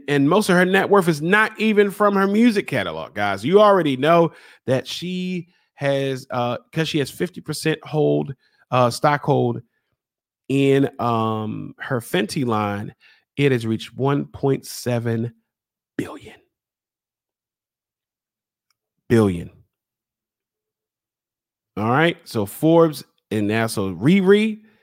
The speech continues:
No, we're gonna have to, Rihanna has joined that billionaires club. And that's absolutely amazing, man. Like, I get, you know, it's great.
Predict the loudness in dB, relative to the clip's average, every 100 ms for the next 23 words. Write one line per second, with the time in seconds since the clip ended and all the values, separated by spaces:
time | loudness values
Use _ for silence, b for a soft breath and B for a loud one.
0 | b b -12 -8 -6 -2 -2 -4 -10 -10
1 | -2 0 4 4 4 2 0 b b -14
2 | -2 0 0 -4 2 4 4 2 0 -2
3 | -6 b b -4 -4 -2 2 4 4 2
4 | 0 -2 -4 -4 -2 -2 -4 -8 b b
5 | b b b -8 -6 -6 -6 -6 -6 -4
6 | -6 -4 -4 -4 -6 -6 -6 -4 -4 -2
7 | -2 -4 -10 _ _ _ _ -12 -4 -4
8 | -4 -4 0 2 2 0 -2 2 2 2